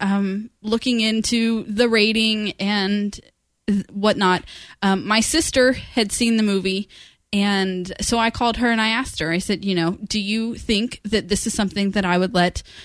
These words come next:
um, you know, Megan watch?" And she gave me a brief overview of the movie, and, um, so I did.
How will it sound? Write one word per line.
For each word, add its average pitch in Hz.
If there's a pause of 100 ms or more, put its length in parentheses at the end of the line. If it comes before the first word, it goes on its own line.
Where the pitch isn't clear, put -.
(200)
um, 170
you 190
know, 185
Megan 185
watch?" 185
And 175
she 202
gave 185
me 202
a 196
brief 185
overview 185
of 208
the 226
movie, 208
and, 185 (440)
um, 175
so 269
I 311
did. 311